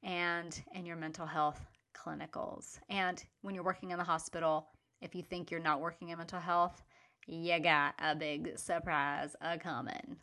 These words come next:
okay? So, um, anyway, if you like the podcast, if it's helping you, I encourage you to please go to iTunes, Google Play, or Stitcher, wherever you do listen, rate, and review. That helps us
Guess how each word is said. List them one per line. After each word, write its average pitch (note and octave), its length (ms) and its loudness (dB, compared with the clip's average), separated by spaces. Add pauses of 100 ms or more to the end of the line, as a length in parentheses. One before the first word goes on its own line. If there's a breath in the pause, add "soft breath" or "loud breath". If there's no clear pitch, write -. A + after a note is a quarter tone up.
(120)
okay? D#3+ 460 -2 (680 loud breath)
So, D#3+ 580 6
um, D#3 380 0 (200)
anyway, A3 460 8
if G3+ 160 0
you F#3+ 160 2
like G3 460 6
the - 60 -6
podcast, A3+ 540 4
if - 160 -6
it's - 140 -10 (120)
helping A3+ 460 0
you, B3+ 300 4
I F#3 80 2
encourage G3 520 -2
you F#3+ 60 -4
to F#3+ 80 -8
please B3+ 460 -2
go G#3+ 280 6
to G3 100 0
iTunes, F3 640 -2
Google F3 280 -4
Play, F3 400 6 (320 loud breath)
or F#3 100 4
Stitcher, F3+ 420 0
wherever F3 320 6
you E3+ 200 2
do E3 180 2
listen, E3 420 0
rate, E3 220 2
and F3 180 -4
review. A3 540 4 (160)
That F#3+ 160 6
helps - 460 4
us F3 260 0